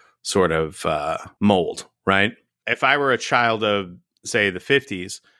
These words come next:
and I encountered a Bozo the Clown looking clown, I would be l-, way less terrified than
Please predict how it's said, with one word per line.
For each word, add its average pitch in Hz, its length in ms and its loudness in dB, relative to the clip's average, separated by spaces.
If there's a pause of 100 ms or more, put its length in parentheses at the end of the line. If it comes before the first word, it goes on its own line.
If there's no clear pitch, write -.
(160)
and 104 100 0
I 107 100 4
encountered 107 460 0
a 95 140 0
Bozo 98 380 0
the 92 80 -10
Clown 131 360 2
looking 92 240 -4
clown, 87 320 -4
I 87 80 -6
would 98 160 -2
be 104 80 -2
l-, 104 180 -6
way 131 320 2
less 113 280 2
terrified 95 760 2
than 95 380 -4